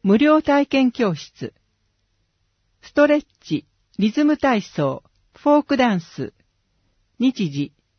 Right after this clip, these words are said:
十一月十七日土曜日、午前九時三十分から十一時。場所、飯室グラス市民スポーツセンター。定員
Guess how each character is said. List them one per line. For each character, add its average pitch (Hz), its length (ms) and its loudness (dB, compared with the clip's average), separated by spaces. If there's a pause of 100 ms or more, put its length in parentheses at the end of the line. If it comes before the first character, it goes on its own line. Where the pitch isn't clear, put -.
(380)
十 277 260 2
一 320 220 0
月 294 280 -2
十 277 240 0
七 262 260 2
日 165 300 -2
土 170 160 0
曜 190 220 0
日、 123 200 -10 (600)
午 294 220 2
前 226 240 2
九 285 200 0
時 208 140 -2
三 262 260 2
十 269 160 -2
分 175 320 -4
か 156 140 -6
ら 147 120 -2
十 202 240 0
一 190 280 -6
時。 127 240 -10 (720)
場 170 160 -2
所、 185 340 -6 (720)
飯 311 200 2
室 302 260 4
グ 262 100 0
ラ 214 140 -2
ス - 280 -4
市 - 220 -4
民 233 220 4
ス - 120 -12
ポ 262 180 0
ー 262 40 -2
ツ - 120 -20
セ 240 180 0
ン 175 80 0
タ 147 440 -10
ー。 - 840 -20
定 262 260 2
員 233 320 0